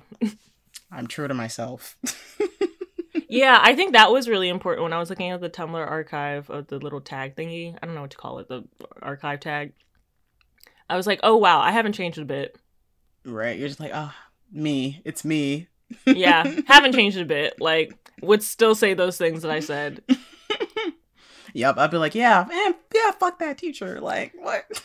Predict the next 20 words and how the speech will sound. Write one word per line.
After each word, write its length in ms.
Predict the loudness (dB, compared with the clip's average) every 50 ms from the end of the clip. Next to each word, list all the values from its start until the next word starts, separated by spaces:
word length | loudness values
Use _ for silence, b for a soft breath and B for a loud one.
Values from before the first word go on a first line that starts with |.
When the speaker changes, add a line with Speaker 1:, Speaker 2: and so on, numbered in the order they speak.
| _ _
Speaker 2:
<laughs> 200 | _ _ -8 -2
Speaker 1:
There 140 | 2 4 6
was, 120 | 6 4 4
like, 160 | 2 0 2
all 180 | 2 2 4 2
this, 160 | 2 0 0
like, 200 | -2 -2 -4 -6
pro-black, 720 | -10 -6 -2 0 0 0 0 0 0 0 2 2 2 2 0 -4
like, 220 | -6 -6 -8 -10 -14 _ _ _
pro-trans, 880 | -10 -6 -2 0 0 2 2 0 0 -2 -6 -6 -4 -4 -4 -4 -4 -6 -8
pro-gay 480 | -6 -4 -4 -4 -4 -4 -4 -4 -4
stuff. 500 | -6 -6 -8 -6 -6 -4 -4 -6 -6 -8
I 80 | -8 -8
was 120 | -6 -6 -4
like, 180 | -4 -4 -4
"Wow, 280 | -4 -4 -4 -4 -6 -6 -2
haven't 240 | 0 0 0 2 0
changed 240 | -2 -4 -4 -6
a 60 | -8 -10
bit." 360 | -8 -8 -8 -8 -8 -10